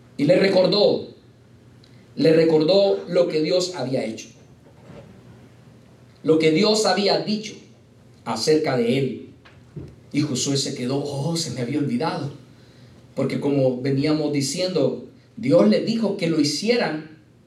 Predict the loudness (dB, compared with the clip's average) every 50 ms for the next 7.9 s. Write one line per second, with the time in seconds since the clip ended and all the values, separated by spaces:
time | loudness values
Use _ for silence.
0 | _ -20 -16 -6 -2 0 0 0 0 0 -2 -2 -2 -2 -2 -2 -2 0 0 0
1 | 0 0 2 2 2 2 2 2 -2 -6 -6 -6 -6 -6 -4 -4 -4 -4 -4 -2
2 | 0 0 0 -2 -4 -4 -4 -4 -4 -4 -4 -2 0 0 0 0 -2 -4 -8 -12
3 | -12 -14 -18 -20 -20 -20 -20 -20 -20 -20 -20 -20 -20 -12 -8 -6 -4 -4 -4 -6
4 | -4 -4 -2 -2 -2 -2 -4 -6 -8 -6 -6 -6 -4 -4 -4 -2 -2 0 0 0
5 | 0 0 -2 -2 -2 -2 -2 -2 -2 -2 -2 -2 -4 -10 -14 -16 -18 -20 -20 -20
6 | -20 -20 -20 -20 -20 -20 -20 -20 -20 -20 -20 -20 -20 -20 -20 -20 -20 -20 -20 -20
7 | -20 -20 -20 -20 -20 -12 -4 -2 0 2 4 4 4 2 2 -4 -10